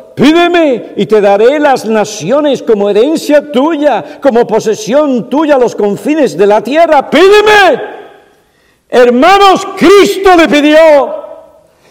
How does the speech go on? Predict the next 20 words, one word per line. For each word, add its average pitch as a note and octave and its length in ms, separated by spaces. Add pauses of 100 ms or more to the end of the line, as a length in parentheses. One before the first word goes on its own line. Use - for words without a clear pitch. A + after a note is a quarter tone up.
(140)
Y F3+ 160
eso D#4 300
es D#4+ 140
lo D#4+ 200
mismo E4+ 880
que C4 120
Dios D4+ 400
está C4+ 300
haciendo C4+ 520 (220)
hoy, A#3 440 (380)
dándole C#4+ 680
al A#3+ 280
Hijo C#4 840
todo D4 520
lo C#4 260
que C#4 140
le B3+ 160
prometió. A3+ 720 (260)
Le B3+ 300
prometió B3 1120